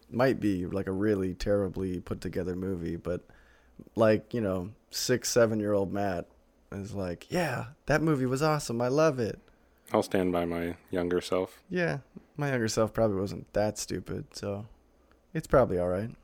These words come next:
Speaker 2: I mean, I've been fairly good with my movie choices and stuff from when I was younger up till now. I think the majority of them I would stand behind.
Speaker 1: Yeah.
Speaker 2: Despite
Speaker 1: Yeah.
Speaker 2: that some may say the Pokemon movie is not a good movie.
Speaker 1: Oh, that was a terrible movie.
Speaker 2: You didn't even watch it.
Speaker 1: I did.
Speaker 2: Barely.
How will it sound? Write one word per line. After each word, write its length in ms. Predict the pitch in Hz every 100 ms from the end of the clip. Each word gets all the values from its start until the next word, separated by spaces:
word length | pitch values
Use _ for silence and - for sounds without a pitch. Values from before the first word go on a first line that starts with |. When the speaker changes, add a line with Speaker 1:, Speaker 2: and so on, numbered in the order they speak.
| - -
Speaker 2:
I 100 | 147
mean, 160 | 175
I've 200 | 175 185
been 440 | 180 175 160 143 113
fairly 680 | - 113 101 98 92 90 98 _ -
good 200 | 92 90
with 240 | 87 -
my 100 | 95
movie 320 | 87 87 87 87
choices 540 | - 92 90 95 95
and 220 | 95 95
stuff 300 | - 101 95
from 340 | - - 98 92
when 120 | 92
I 80 | 92
was 160 | 90 90
younger 340 | 92 92 92
up 140 | 92 -
till 160 | -
now. 380 | 92 92 95 98 101 -
I 40 |
think 340 | 113 107 95 98
the 80 | 95
majority 400 | 92 92 90 90
of 120 | 90
them 140 | 90 92
I 80 |
would 140 | 90 90
stand 280 | - 92 90
behind. 340 | 90 92 92 - _ - -
Speaker 1:
Yeah. 180 | 277 254 - _ _ _
Speaker 2:
Despite 340 | - 107 104 98
Speaker 1:
Yeah. 120 | 95
Speaker 2:
that 60 |
some 300 | - 98 95
may 320 | 95 92 92 92
say 240 | - 92
the 120 | 87
Pokemon 440 | 85 95 90 87 87
movie 240 | 87 85
is 120 | 82 82
not 220 | 87 104
a 60 |
good 180 | 107 92
movie. 260 | 87 87 107
Speaker 1:
Oh, 160 | 160
that 60 | 123
was 100 | 160
a 60 | 143
terrible 380 | 135 143 107
movie. 400 | 95 92 85 104 127 -
Speaker 2:
You 80 |
didn't 160 | 139 175
even 240 | 175 165 107
watch 320 | 87 127 -
it. 180 | 78 82
Speaker 1:
I 220 | - 156 113
did. 640 | - 80 85 85 110 -
Speaker 2:
Barely. 500 | 87 87 85 85 98